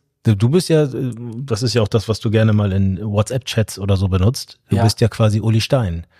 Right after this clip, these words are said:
Speaker 1: Du bist der Pinguin, der dagegen ist.
Speaker 2: <laughs> Oh, ach, der Uli Stein.
Speaker 1: Ja.
Speaker 2: Ich da-, ich dachte,
Speaker 1: Nicht
Speaker 2: der
Speaker 1: der,
Speaker 2: and-,
Speaker 1: nee,
Speaker 2: ich
Speaker 1: der
Speaker 2: dachte, der andere Uli Stein, der, äh,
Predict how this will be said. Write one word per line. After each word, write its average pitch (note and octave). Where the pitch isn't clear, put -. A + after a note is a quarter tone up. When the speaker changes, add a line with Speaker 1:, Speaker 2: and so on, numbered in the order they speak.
Speaker 1:
Du A2+
bist A#2+
der B2
Pinguin, B2+
der A#2+
dagegen C3
ist. E2+
Speaker 2:
<laughs> G3
Oh, C4+
ach, -
der A#3
Uli D3
Stein. -
Speaker 1:
Ja. G2
Speaker 2:
Ich D3
da-, -
ich D3
dachte, E3+
Speaker 1:
Nicht D3
Speaker 2:
der C#3
Speaker 1:
der, G3
Speaker 2:
and-, F#2
Speaker 1:
nee, A2+
Speaker 2:
ich A2
Speaker 1:
der E3+
Speaker 2:
dachte, F3
der D#3
andere E3
Uli D3+
Stein, D3+
der, C#3+
äh, C#3+